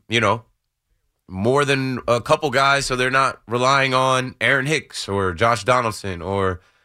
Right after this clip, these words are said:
rookies, Oswaldo Carrera, uh, Cabrera or Oswald Peraza late.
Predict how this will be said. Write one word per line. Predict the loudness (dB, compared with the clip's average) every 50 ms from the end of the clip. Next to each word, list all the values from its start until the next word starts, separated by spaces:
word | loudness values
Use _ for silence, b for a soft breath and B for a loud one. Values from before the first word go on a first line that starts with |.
| b b b b _
rookies, | -2 -2 -2 -2 -6 -8 -8 -8 -12 -16 _ _ _ _ _ _ _ _
Oswaldo | -6 -6 -4 0 0 0 0 0 -2 -2
Carrera, | -2 0 0 2 2 2 2 0 0
uh, | 0 0 0 0
Cabrera | -2 -4 -2 0 2 2 2 2 2 0
or | 0 -2 -4 -6 -4 0
Oswald | 0 0 0 0 -2 -2 -2 -2 0
Peraza | 0 2 2 2 2 2 0 -2 -4 -2
late. | -2 -4 -4 -6 -10